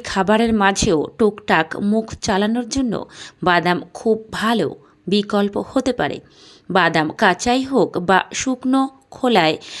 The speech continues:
ভাজা বাদামে থাকা স্বাস্থ্যকর ফ্যাট হার্টের জন্য বিশেষ উপকারী। কিন্তু বাদাম খাওয়া ভালো বলেই যে মুঠো মুঠো বাদাম খেয়ে যাবেন তা কিন্তু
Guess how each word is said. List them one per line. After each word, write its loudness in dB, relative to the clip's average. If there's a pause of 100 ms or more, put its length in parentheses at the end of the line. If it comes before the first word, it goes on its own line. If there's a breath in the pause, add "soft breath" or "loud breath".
(280 loud breath)
ভাজা -2
বাদামে 0
থাকা -4
স্বাস্থ্যকর -2 (120)
ফ্যাট 0 (340 loud breath)
হার্টের 0
জন্য -2 (240)
বিশেষ 0 (180)
উপকারী। -4 (440 soft breath)
কিন্তু 0 (100)
বাদাম 2
খাওয়া 0 (120)
ভালো -2
বলেই 0 (380 loud breath)
যে 4
মুঠো -2
মুঠো -4 (120)
বাদাম 2
খেয়ে 2
যাবেন 2 (440 loud breath)
তা 4
কিন্তু -4